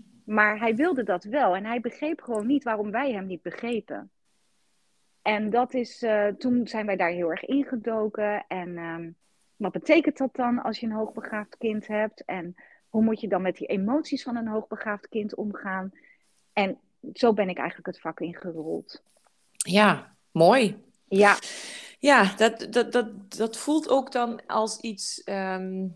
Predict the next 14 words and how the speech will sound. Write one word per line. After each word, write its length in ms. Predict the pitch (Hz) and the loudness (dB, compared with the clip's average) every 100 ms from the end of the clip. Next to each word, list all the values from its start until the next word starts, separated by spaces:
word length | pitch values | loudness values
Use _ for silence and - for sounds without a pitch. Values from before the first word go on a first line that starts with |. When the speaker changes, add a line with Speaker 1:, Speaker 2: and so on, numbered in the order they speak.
| _ _ _ | _ _ _
Speaker 2:
ja, 260 | 208 185 | 0 2
bijna 220 | - 202 214 | 6 6 6
als 140 | 214 | 2
een 220 | 190 190 | 0 2
missie 380 | 202 247 214 175 | 2 0 -2 -4
als 140 | - - | -6 -6
je 60 | |
dat 180 | 185 - | -8 -8
zo 160 | - 175 | -6 -6
vertelt. 400 | 180 - 180 175 | -6 -4 -4 -4
Zo 100 | 185 | -6
van, 160 | 185 | -6
ja, 120 | 185 185 | -4 -2
dit, 280 | 202 202 | -2 -4